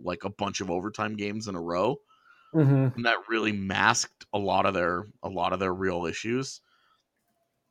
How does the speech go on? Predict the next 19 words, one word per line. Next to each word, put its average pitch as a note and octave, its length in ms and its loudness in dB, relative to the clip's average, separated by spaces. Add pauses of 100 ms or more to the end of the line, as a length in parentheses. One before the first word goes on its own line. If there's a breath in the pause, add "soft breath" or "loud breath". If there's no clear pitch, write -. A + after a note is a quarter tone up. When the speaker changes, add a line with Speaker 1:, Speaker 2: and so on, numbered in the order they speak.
(100)
Speaker 1:
And A#2 120 -8
so A#2 180 -2
they A2 140 0
bought G2+ 280 2
into, G#2+ 520 -2
okay, G2+ 400 -2
well, A#2+ 200 -2
hey, C3 280 0 (800)
you G2+ 100 -12
know, A2 280 -4 (160)
and, A2 260 -4
but G#2+ 180 -2
now C3 300 4
all A2+ 280 2
of A#2 60 0
a A#2 60 -2
sudden A2 320 0
you G#2+ 120 -4
see G#2 440 -6